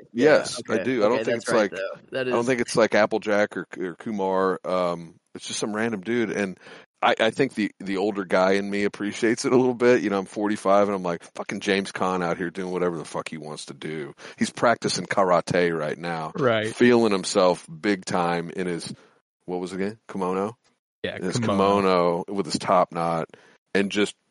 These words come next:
Speaker 2: just oozing confidence, you know, like, um, so that, <laughs> that probably, again, no significance. I just got a real kick out of it is all.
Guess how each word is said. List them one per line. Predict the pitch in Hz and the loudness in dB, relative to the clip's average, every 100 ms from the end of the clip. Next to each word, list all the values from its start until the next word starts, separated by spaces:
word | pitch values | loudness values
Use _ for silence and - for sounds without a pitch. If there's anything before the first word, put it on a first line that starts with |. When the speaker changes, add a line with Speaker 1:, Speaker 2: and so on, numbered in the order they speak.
| _ _ _ | _ _ _
Speaker 2:
just | 113 98 - 127 | -8 -8 -6 0
oozing | 120 113 95 95 85 | 2 4 2 0 -2
confidence, | - 95 82 80 71 60 - - | -4 -2 -2 -2 -8 -8 -10 -8
you | 82 | -4
know, | 82 78 | -2 0
like, | 78 73 - - | -2 -4 -10 0
um, | 98 92 90 | 4 4 2
so | - 127 | 2 6
that, | 135 - | 6 4
<laughs> | |
that | 156 202 | 4 4
probably, | - 131 123 117 - - - - | 4 4 6 4 0 -10 -20 -2
again, | 107 113 104 | 2 4 4
no | 113 | 4
significance. | 117 117 107 104 117 120 - - | 4 2 0 0 -2 -2 -4 0
I | 98 | 0
just | 92 - | 0 2
got | 92 | 2
a | |
real | 82 82 | 2 -4
kick | - 67 | -8 -8
out | - - | -10 -12
of | 64 | -12
it | 71 | -12
is | 98 | -6
all. | 78 113 | -6 -6